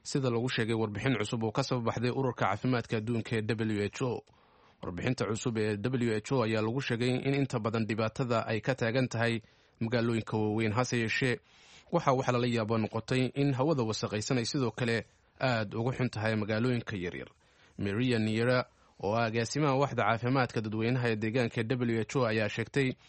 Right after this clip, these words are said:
in arrinkaasi ay tahay mid dadku idil walaac gelinayso, iyadoo intaas ku dartay in xaalad caafimaad dadweyne oo degdeg ah iyo ficilo degdeg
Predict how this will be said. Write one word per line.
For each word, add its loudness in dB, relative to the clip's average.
in 4
arrinkaasi 0
ay 2
tahay 0
mid 0
dadku -2
idil 0
walaac 0
gelinayso, -4
iyadoo 0
intaas -2
ku -2
dartay 0
in 2
xaalad 0
caafimaad -2
dadweyne 0
oo -2
degdeg -2
ah -2
iyo -2
ficilo -2
degdeg -2